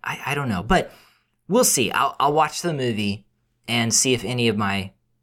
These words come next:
opinions, uh, change, and, and maybe we'll get, like, a, a recap next week or something, Kevin.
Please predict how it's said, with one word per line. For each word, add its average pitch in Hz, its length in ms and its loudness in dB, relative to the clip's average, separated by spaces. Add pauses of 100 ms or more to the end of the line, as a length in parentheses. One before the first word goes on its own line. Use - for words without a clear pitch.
(120)
opinions, 104 680 0
uh, 85 280 -8
change, 92 360 -4
and, 90 160 -6
and 107 140 -2
maybe 120 220 2
we'll 107 120 2
get, 101 220 -4
like, 85 180 -10
a, 92 80 -6
a 90 240 -10
recap 92 480 -4
next 92 400 -2
week 85 240 -8
or 85 60 -6
something, 78 340 -8
Kevin. 73 360 -10